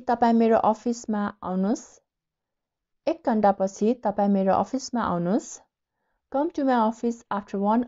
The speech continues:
hour. Now let's do verb plus ए पछि। खेल्न सिद्धिएपछि हामीले आराम गर्यौं। खेल्न सिद्धिएपछि हामीले आराम गर्यौं। After finish playing, we took a rest.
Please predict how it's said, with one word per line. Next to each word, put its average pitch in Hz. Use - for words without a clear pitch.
hour. 185
Now 208
let's 233
do 240
verb 233
plus 208
ए 190
पछि। 233
खेल्न 269
सिद्धिएपछि 262
हामीले 202
आराम 254
गर्यौं। 180
खेल्न 196
सिद्धिएपछि 262
हामीले 196
आराम 220
गर्यौं। 175
After 220
finish 294
playing, 226
we 220
took 247
a 202
rest. 175